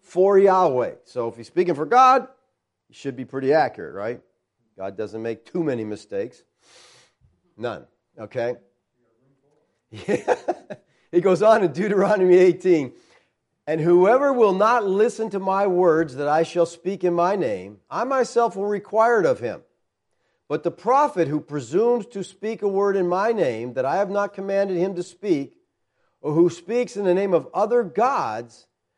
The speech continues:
that same prophet shall die." All right, I don't want, you know, in Israel, the prophets who speak for me better speak for me. They're, or they're gonna die. And if you say in your heart,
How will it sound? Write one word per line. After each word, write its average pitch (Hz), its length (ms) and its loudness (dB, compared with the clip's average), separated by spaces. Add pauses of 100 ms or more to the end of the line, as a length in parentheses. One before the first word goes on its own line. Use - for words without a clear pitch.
(260)
that 214 260 2
same 208 440 -4
prophet 196 540 -6
shall 127 260 -4
die." 175 460 -2 (1300)
All 113 80 -8
right, 139 120 -2
I - 20 -2
don't 180 180 2
want, 196 300 0 (100)
you 147 120 -4
know, 131 380 0 (360)
in 139 160 -2
Israel, 143 720 2 (320)
the 135 80 -14
prophets 185 640 -2
who 131 100 -10
speak 170 360 2
for 156 100 -8
me 147 360 -2 (220)
better 147 240 -4
speak 160 360 -6
for 113 120 -16
me. 92 220 -14 (720)
They're, 139 160 -4
or 143 100 0
they're 143 140 -4
gonna 147 220 -2
die. 113 400 -6 (600)
And 147 120 0
if 233 140 2
you 277 140 -4
say 262 280 8
in 247 100 4
your 208 120 0
heart, 220 400 0